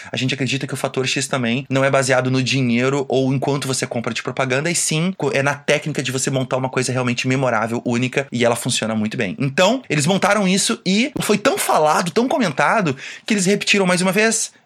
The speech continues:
e mais uma vez, e mais uma vez, e virou uma coisa fixa. Eles continuaram montando, montando, montando,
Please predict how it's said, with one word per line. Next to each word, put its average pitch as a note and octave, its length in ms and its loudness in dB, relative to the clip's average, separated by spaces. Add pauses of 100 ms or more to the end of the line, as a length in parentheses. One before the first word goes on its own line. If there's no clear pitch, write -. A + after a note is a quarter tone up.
e C#3+ 60 -2
mais C#3+ 180 0
uma E3 140 0
vez, E3 360 -2
e D3 60 -2
mais C#3 180 0
uma C#3 140 -2
vez, C3+ 200 -2
e D#3+ 40 -2
virou C#3 160 0
uma D#3 100 0
coisa D#3+ 220 -2
fixa. - 560 -4
Eles C3+ 140 -2
continuaram C#3 420 -2
montando, C3 340 -2
montando, B2 320 -2
montando, F#3+ 400 2